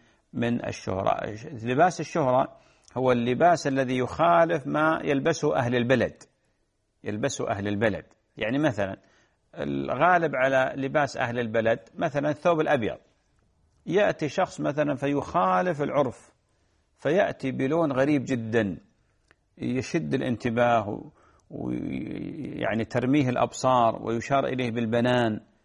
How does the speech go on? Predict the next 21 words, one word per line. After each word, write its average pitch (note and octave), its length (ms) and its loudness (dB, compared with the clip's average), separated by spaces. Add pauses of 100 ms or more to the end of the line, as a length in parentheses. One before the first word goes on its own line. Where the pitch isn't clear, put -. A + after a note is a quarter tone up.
(120)
يقول: - 180 -8
"انظر C3 220 0
إلى A#2+ 200 2
هذا"، A2+ 440 2 (140)
هذا D#3+ 220 0
ثوب B2 220 -4
شهرة، F#2 320 -10 (480)
هذا A#2+ 200 0
ثوب G#2+ 200 -2
شهرة. G2+ 280 -6
كذلك D#3+ 460 2
المرأة C#3+ 380 2 (540)
أيضًا B2+ 280 2
إذا B2+ 320 -4
لبست C3 400 -4
شو-، B2+ 240 -2 (140)
ثوب B2 260 0
شهرة C#3+ 280 -2
يخالف C#3 680 2
ما A2+ 120 -2
عليه C3 360 0